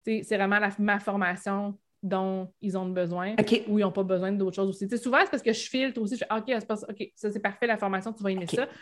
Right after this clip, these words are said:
Speaker 1: Ou sinon, je vais filtrer pour dire, ah, ben sinon, je peux te référer à un ou une collègue, ou sinon, j'ai tel autre service aussi.
Speaker 2: D'accord.
Speaker 1: Euh, parce que je veux pas que les gens y achètent quelque chose puis qu'ils soient déçus. Tu fais, ah, non, c'est pas ça que j'avais besoin, tu sais.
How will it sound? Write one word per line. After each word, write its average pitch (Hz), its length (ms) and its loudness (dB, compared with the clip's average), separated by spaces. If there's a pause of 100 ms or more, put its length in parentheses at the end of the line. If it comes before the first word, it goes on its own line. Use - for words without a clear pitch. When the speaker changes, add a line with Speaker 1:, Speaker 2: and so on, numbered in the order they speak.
(260)
Speaker 1:
Ou 226 60 0
sinon, 220 440 2
je 208 140 0
vais 185 80 2
filtrer 196 400 -4
pour 202 60 -6
dire, 196 120 -6
ah, 240 180 4
ben 220 160 2
sinon, 208 520 -2
je - 120 -14
peux 202 120 -2
te 202 80 -12
référer 196 480 -2
à 190 240 -6
un 196 80 2
ou 196 120 2
une 185 140 0
collègue, 196 560 -2
ou 208 140 -2
sinon, 202 260 -4
j'ai 190 140 -2
tel 185 140 -2
autre 190 160 -4
service 170 360 -6
aussi. 185 240 -12 (240)
Speaker 2:
D'accord. 170 400 0
Speaker 1:
Euh, 147 440 -8 (180)
parce 214 160 0
que 220 80 6
je 214 100 4
veux 208 60 6
pas 294 100 8
que 392 80 2
les 269 80 4
gens 240 80 4
y 269 80 4
achètent 233 200 2
quelque 220 120 2
chose 285 160 -2
puis 254 80 0
qu'ils 196 80 -8
soient 208 140 2
déçus. 196 400 -2
Tu - 100 -16
fais, 208 100 2
ah, 262 200 6
non, 277 80 4
c'est - 80 -14
pas 240 80 0
ça 226 80 -12
que - 20 0
j'avais 233 140 4
besoin, 196 400 2
tu 214 60 -10 (180)
sais. 214 100 -8